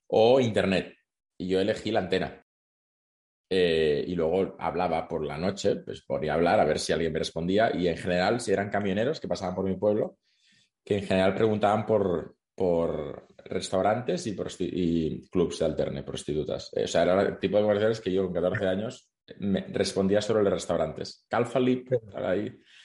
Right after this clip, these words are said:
Speaker 1: Pero, y decían, "¿Pero algún club?". Y yo, "Calfalip". Entonces no sé si iban a Calfalip buscando otra cosa, pero ahí se comía bien, pero en general solo comida.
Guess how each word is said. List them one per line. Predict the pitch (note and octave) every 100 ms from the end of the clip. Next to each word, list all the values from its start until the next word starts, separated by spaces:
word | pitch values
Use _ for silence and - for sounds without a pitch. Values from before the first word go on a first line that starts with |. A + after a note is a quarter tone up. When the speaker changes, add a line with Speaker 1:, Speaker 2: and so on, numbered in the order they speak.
| - - _ _
Speaker 1:
Pero, | G#2+ G#2
y | G2
decían, | F#2 G2 F2
"¿Pero | F#2+
algún | G2 D3
club?". | D3 F3 C#3+ -
Y | G#2+
yo, | G2 - -
"Calfalip". | A2+ B2 B2+ A#2 -
Entonces | - G2
no | G#2
sé | G2+ G2+
si | -
iban | G2 F2+
a | F2+
Calfalip | G2 G2 G2 G2+ F2+
buscando | E2 - F2+ F#2+ F#2+
otra | F#2 F#2 F#2 F#2+ F#2+
cosa, | G#2 C#3
pero | C#3+ E2
ahí |
se | - G2+
comía | F#2 F#2 F2+
bien, | A#2 E2+
pero | D#2+
en |
general | E2 E2 F#2+
solo | G2+ G2+ E2+
comida. | F2+ B2